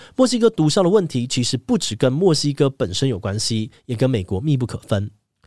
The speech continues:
一方面，美国是主要消费毒品的国家；但另外一方面呢，美国也用了很大的力气想要解决相关的问题。但是墨西哥政府内部长期存在着巨大分歧，使得他们的毒枭反制政策无法彻底执行，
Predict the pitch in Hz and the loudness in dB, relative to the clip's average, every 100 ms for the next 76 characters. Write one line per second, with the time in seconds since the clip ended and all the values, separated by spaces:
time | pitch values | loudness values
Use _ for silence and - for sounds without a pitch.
0 | _ _ _ 170 151 139 160 - 151 123 | _ _ _ -2 0 2 0 0 0 2
1 | 139 139 233 - 117 170 156 - 190 190 | 4 2 2 -2 2 2 2 2 2 4
2 | 208 151 - 127 143 101 - 117 113 107 | 2 2 -2 -2 -2 -4 -8 -2 0 0
3 | - _ _ _ 240 262 240 214 196 220 | -6 _ _ _ 0 2 2 2 2 2
4 | 185 143 131 113 127 113 131 127 104 95 | 4 4 2 2 2 4 2 2 0 0
5 | 120 113 165 139 165 131 104 113 104 95 | 0 2 0 0 0 0 0 0 -2 -4
6 | 92 95 98 98 113 85 - 87 85 _ | -4 -4 -4 -4 -6 -6 -8 -8 -8 _
7 | _ _ _ _ - 139 147 139 139 135 | _ _ _ _ -2 0 2 2 2 2
8 | 139 135 160 135 123 165 151 165 - 131 | 2 2 0 -2 0 0 2 0 0 -2
9 | 147 139 - 123 123 190 147 110 - 196 | 0 0 0 -2 2 2 2 0 -2 0
10 | 131 120 110 113 - 85 - _ _ - | 0 -2 -4 -4 -4 -6 -10 _ _ -8
11 | - 143 139 - 240 202 - 156 196 196 | -2 0 0 0 0 0 0 0 2 4
12 | 135 117 131 170 131 180 139 135 120 107 | 2 0 0 0 2 2 2 -2 -2 -2
13 | 95 151 101 - 92 - 104 95 | 0 0 0 -4 -8 -2 -2 -2